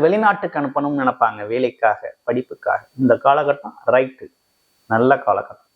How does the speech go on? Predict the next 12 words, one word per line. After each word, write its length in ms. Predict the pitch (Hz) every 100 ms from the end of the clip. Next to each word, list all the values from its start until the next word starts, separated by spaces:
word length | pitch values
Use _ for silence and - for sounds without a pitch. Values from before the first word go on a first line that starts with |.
| _ 107
தாராளமா 440 | 113 123 123 147 151
உங்களால 260 | 107 113 110
அனுப்ப 220 | 113 120
முடியும். 340 | 117 131 175 - _ _ -
அதுக்கான 420 | 131 139 123 110 -
பொருளாதார 440 | 160 190 165 120 - 123
தேவை 240 | 107 110 110
உங்களுக்கு 360 | 113 104 101 -
வந்து 140 | 101 101 -
சேரும். 260 | 92 - _ _ _ _ _ _ _ _ _ _ - - - 143
அடுத்து 260 | 175 214 226
பாருங்க, 360 | 170 143 127